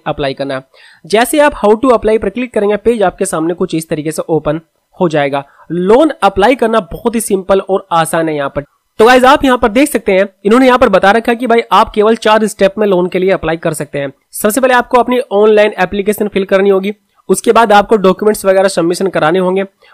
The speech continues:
उसके बाद आपकी वेरिफिकेशन होगी। अगर आपकी वेरिफिकेशन हो जाती है तो आपका लोन अप्रूवल हो जाएगा। लोन अप्रूवल होने के बाद आपके बैंक के अंदर आपको लोन मिल जाएगा। पूरी डिटेल उन्होंने यहाँ पर बता रखी है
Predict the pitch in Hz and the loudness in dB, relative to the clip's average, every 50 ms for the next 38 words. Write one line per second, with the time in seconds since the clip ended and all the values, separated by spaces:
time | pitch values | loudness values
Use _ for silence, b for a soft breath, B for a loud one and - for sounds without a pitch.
0 | b b 196 - - 254 247 254 226 214 - - 247 214 185 180 170 165 - 185 | b b -6 -6 -2 0 2 2 4 2 2 0 -2 -2 -2 -2 -2 -2 -4 -4
1 | 170 190 185 - 214 185 185 185 185 190 190 - _ _ b b b b 190 214 | -4 -4 -4 -2 -2 -2 -2 -2 -4 -4 -8 -10 _ _ b b b b 2 2
2 | 254 277 277 - 294 262 240 254 - 269 254 247 254 - 262 240 247 254 240 233 | 2 2 2 2 2 2 2 0 0 -4 -4 -4 -2 -2 0 2 2 4 4 2
3 | 226 - 240 226 220 233 196 185 - - 196 190 185 190 180 - - - 175 170 | 2 2 0 0 2 2 2 2 2 0 0 0 2 0 -2 -2 -4 -6 -6 -4
4 | - 202 233 240 220 190 175 180 175 180 175 170 170 175 180 180 _ _ _ _ | -4 -2 0 0 0 0 0 0 0 0 0 0 0 -2 -4 -6 _ _ _ _
5 | - 165 202 240 285 285 262 - 262 262 254 233 233 254 247 240 220 233 226 202 | -2 2 4 4 4 4 2 2 2 2 2 2 2 0 0 0 0 0 2 2
6 | 190 180 - - 220 196 185 180 185 175 - 175 175 175 175 160 160 - - 175 | 2 0 0 0 -2 0 0 0 -2 -2 -4 -4 -2 0 0 -2 -2 -2 -2 -2
7 | 156 160 160 170 180 - _ _ _ - 156 175 170 147 151 139 139 131 135 135 | 0 0 0 -2 -4 -8 _ _ _ -6 -4 -2 -2 -2 -2 -4 -4 -6 -8 -12
8 | _ _ _ _ _ - 254 262 226 233 - 269 269 247 254 247 220 196 170 - | _ _ _ _ _ -4 -2 -2 0 0 2 2 2 2 2 2 2 0 0 0
9 | 202 196 170 151 151 143 143 147 - - 175 180 196 | -2 -2 -2 -2 -2 -2 -4 -6 -6 -4 -4 -4 -4